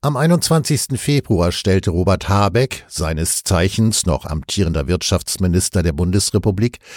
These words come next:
den Jahreswirtschaftsbericht für zweitausendvierundzwanzig vor.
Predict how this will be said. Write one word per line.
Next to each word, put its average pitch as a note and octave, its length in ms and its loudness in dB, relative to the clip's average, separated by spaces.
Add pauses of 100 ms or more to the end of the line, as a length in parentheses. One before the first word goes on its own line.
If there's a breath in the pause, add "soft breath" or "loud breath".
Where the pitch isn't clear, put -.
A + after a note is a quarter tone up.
(240 loud breath)
den C3 240 4
Jahreswirtschaftsbericht B2 1400 0
für C3 140 0
zweitausendvierundzwanzig F#2 1300 -4
vor. - 320 -12